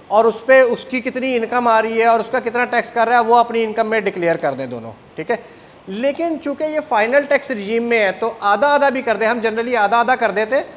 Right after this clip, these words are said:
तो it doesn't really matter, ठीक है। तो वो reconciliation में फिर उसे adjust कर देते हैं। तो वो ये करते हैं कि आधी income ह-, अ, स-, अ, हस्बैंड के पास दिखा दी, आधी wife के पास दिखा दी, तो ये भी एक acceptable method है क्योंकि उस पर टैक्स already गया हुआ है,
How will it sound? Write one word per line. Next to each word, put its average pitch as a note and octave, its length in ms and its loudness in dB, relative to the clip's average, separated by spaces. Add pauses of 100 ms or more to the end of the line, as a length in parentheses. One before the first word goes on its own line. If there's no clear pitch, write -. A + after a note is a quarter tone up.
(260)
तो A#3+ 140 4
it A#3 80 0
doesn't A3+ 320 0
really A#3 280 0
matter, F3+ 300 4 (580)
ठीक E3 140 -4
है। D4+ 100 4
तो C#4+ 160 0
वो B3+ 120 2
reconciliation A#3 680 0
में A#3 180 0
फिर A3 120 -4
उसे A3 160 -2
adjust E3+ 400 -4
कर D3+ 120 -4
देते C3 240 -8
हैं। A#2+ 80 -12 (360)
तो A3+ 80 0
वो B3+ 120 2
ये C4+ 140 0
करते B3+ 300 2
हैं C#4+ 140 2
कि C#4+ 60 0
आधी G3+ 360 0
income B3+ 360 -4 (220)
ह-, E3+ 80 -8
अ, G3 220 -2
स-, F3 160 -8
अ, E3+ 760 0
हस्बैंड G#3 260 -2
के A#3 60 -2
पास A3 200 2
दिखा G3+ 220 2
दी, G3+ 120 -2
आधी G3 220 0
wife F#3 220 -2
के A3 80 -4
पास G#3 180 0
दिखा G#3 180 0
दी, A3+ 120 -4
तो A3 160 -2
ये F#3 220 -2
भी A#3 160 -6
एक G#3 280 -8
acceptable G3+ 640 -4 (320)
method F#3 360 0
है A#3+ 100 0
क्योंकि B3 220 -4
उस B3 120 -4
पर C4 100 0
टैक्स C4 320 -4
already A#3+ 400 0
गया E3 260 0
हुआ A#3+ 300 4
है, B3+ 160 0